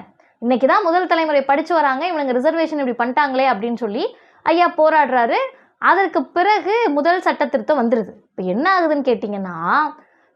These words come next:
தீர்ப்பெல்லாம் வந்த பிறகுதான் தெரியுது, இந்த அம்மா, இந்த பார்ப்பன அம்மையார் செண்பகம் துரைராஜன் மெடிக்கல் காலேஜ்ல அப்ளிகேஷனே போடல, விண்ணப்பம் கூட போடல, விண்ணப்பிக்கவே இல்ல, அதுக்குள்ள "என் இடம் போயிடுச்சே" அப்படின்னு அழுதுருக்காங்க.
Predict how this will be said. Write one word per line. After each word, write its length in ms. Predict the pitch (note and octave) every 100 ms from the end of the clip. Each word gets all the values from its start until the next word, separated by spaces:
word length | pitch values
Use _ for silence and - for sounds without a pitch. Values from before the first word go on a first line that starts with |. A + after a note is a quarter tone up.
| -
தீர்ப்பெல்லாம் 520 | B3 - B3+ A#3+ D#4
வந்த 260 | F#4 C#4+ D#4+
பிறகுதான் 440 | D4 C4+ C4 D#4+
தெரியுது, 600 | D#4 C4 C#4+ A3 G#3+ G#3
இந்த 200 | A3 A3
அம்மா, 440 | G3 G#3+ E4+ F4 -
இந்த 140 | G3+
பார்ப்பன 480 | F#3 A3+ C#4 C#4+ D4
அம்மையார் 400 | A3+ B3+ C4+ A3+
செண்பகம் 360 | A3 A#3 D#4 C#4+
துரைராஜன் 600 | A3+ A3 G3 F#3+ G3+ F#3+ F3+ _ _ _ A3+
மெடிக்கல் 400 | C#4+ E4 G#4 F#4
காலேஜ்ல 400 | F4 D#4+ C#4 F4+ F4
அப்ளிகேஷனே 480 | F4 F4 F4+ F4 E4
போடல, 280 | D4+ C#4 A3 - _ _ _ _ _
விண்ணப்பம் 680 | G3 C4+ F4 G#4 G#4 G#4 F#4
கூட 200 | G4 G4
போடல, 360 | G4 E4 D#4+ G4+ D4+
விண்ணப்பிக்கவே 640 | D#4 F#4+ F#4+ E4+ F4+ F#4
இல்ல, 200 | E4 D#4+ A#4 C5 - _
அதுக்குள்ள 480 | B3+ D#4 D#4+ G#4 G4
"என் 140 | D#4
இடம் 240 | C#4 F4+ E4
போயிடுச்சே" 360 | D#4 C#4+ D4 D4+
அப்படின்னு 260 | A3+ C#4+ F4
அழுதுருக்காங்க. 580 | C#4+ E4+ D4+ A#3 G3+ G3